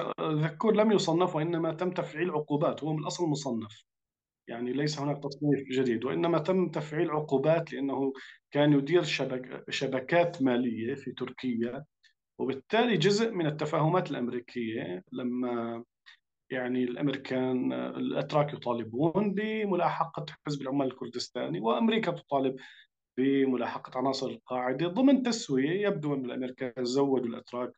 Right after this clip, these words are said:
بأهداف تتعلق بحزب العمال الكردستاني مقابل، آه، ملاحقة بعض شبكات التمويل التي تنشط بتركيا بطريقة غير رسمية، يعني عبر واجهات محلية. آه، وبالتالي ال-، ال-،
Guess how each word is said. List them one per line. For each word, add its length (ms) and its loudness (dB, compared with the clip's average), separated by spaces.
بأهداف 1200 -2
تتعلق 480 -4
بحزب 180 -6
العمال 240 -4
الكردستاني 400 -4
مقابل، 540 6
آه، 80 0
ملاحقة 640 0
بعض 300 2
شبكات 520 -4
التمويل 600 2
التي 500 -2
تنشط 340 4
بتركيا 400 -2
بطريقة 440 -2
غير 220 4
رسمية، 500 2
يعني 180 -10
عبر 220 -2
واجهات 680 0
محلية. 720 -2
آه، 140 2
وبالتالي 1000 4
ال-، 540 -4
ال-، 500 -8